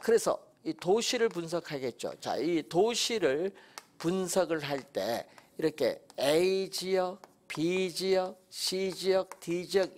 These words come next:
E 지역 이렇게 지역을 나눌 때 각, 각각의 근린 지역을 분석해야 돼요. 각각의 근린 지역을 분석을 하죠.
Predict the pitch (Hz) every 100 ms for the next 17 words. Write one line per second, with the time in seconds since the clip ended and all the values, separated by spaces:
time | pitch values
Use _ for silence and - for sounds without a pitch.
0 | - 208 175 - 123 - 170 175 160 -
1 | 175 185 180 190 190 - - _ - 110
2 | 165 220 - 117 - - 160 _ _ _
3 | _ - 170 _ 196 190 175 165 - -
4 | 151 156 156 143 135 120 117 - 160 160
5 | 131 - - - - - - - _ -
6 | - - - 247 220 214 - - 165 170
7 | 156 151 143 135 - 135 139 135 131 113
8 | - 139 104